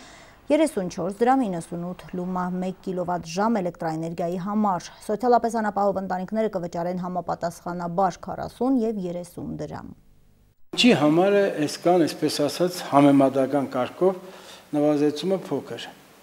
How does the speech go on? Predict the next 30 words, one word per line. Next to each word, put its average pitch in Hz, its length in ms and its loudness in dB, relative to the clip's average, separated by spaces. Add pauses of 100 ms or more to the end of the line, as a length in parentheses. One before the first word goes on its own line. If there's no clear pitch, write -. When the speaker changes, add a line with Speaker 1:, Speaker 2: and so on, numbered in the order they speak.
(540)
Speaker 2:
Դա 180 180 6
պայմանավորված 196 480 6
է 185 80 2
նրանով, 202 400 4
որ 214 160 2
էլեկտրոէներգիայի 180 680 6
արտը 156 260 2
մենք 180 180 0 (640)
հանրապետությունը 156 880 0
մոտ 156 260 -2 (140)
ութ 175 240 -4
միլիարդ 151 400 2
կիլո 151 320 0
տարեկան 151 500 0
կիլովատ 147 480 -4
ժամ 143 240 -2 (300)
էլեկտրոէներգիա 147 800 0
ենք - 160 -10
սպառում, 180 520 -2 (1120)
դա 160 160 8
երեսուն 160 540 8
տոկոսն 156 420 0
է, 254 60 4 (100)
որ 180 220 2
փաստորեն 170 420 -2
ջերմոէլեկտրակայաններն 151 1120 2
են, 131 80 -2
այսինքն 147 300 0
որոնք 185 260 6
գազ 147 220 10